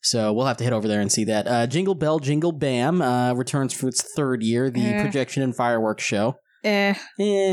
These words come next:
Speaker 2: It gets an
Speaker 1: it's
Speaker 2: eh from me.
Speaker 1: Eh, it's, it's okay. And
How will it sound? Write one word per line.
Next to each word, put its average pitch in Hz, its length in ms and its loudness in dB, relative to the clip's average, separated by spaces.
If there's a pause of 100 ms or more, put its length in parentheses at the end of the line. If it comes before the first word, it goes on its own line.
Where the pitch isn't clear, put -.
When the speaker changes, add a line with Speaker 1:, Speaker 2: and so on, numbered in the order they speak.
(160)
Speaker 2:
It 165 40 2
gets - 160 -2
an 196 80 -2
Speaker 1:
it's - 80 -6
Speaker 2:
eh 196 160 2
from 190 280 0
me. 190 220 2
Speaker 1:
Eh, 139 320 0 (100)
it's, 123 280 -2 (480)
it's 151 300 0
okay. 113 880 0 (840)
And 127 400 0